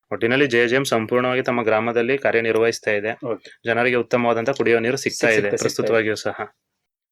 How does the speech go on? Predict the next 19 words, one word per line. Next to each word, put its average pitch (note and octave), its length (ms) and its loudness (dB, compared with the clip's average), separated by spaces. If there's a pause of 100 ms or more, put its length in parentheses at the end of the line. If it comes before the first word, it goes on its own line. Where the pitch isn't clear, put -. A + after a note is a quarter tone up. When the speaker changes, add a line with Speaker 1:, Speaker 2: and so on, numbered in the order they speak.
(240)
Speaker 1:
ಸರ್, B2 180 0
ನರೇಗಾ C3 340 2
ಚಟುವಟಿಕೆಗಳ C3+ 640 2
ಬಗ್ಗೆ B2 200 0
ತಿಳಿಸೋದಾದ್ರೆ, A2 800 -2
ನರೇಗಾ A#2+ 260 2
ಚಟುವಟಿಕೆಗಳು B2 580 -2
ತಮ್ಮ A#2+ 200 -2
ಗ್ರಾಮದಲ್ಲಿ A#2 520 0
ಯಾವ A2+ 120 2
ರೀತಿ A#2+ 300 -2
ಅಭಿವೃದ್ಧಿಯ B2+ 340 2
ಪಥಕ್ಕೆ B2+ 340 0
ತಮ್ಮ B2 200 -2
ಗ್ರಾಮವನ್ನ A#2+ 520 -2
ತಲುಪಿಸಿದೆ B2 520 0
ಅನ್ನೋದ್ರ A#2+ 240 0
ಬಗ್ಗೆ A2+ 200 -2
ತಿಳಿಸೋದಾದ್ರೆ? G#2 580 -8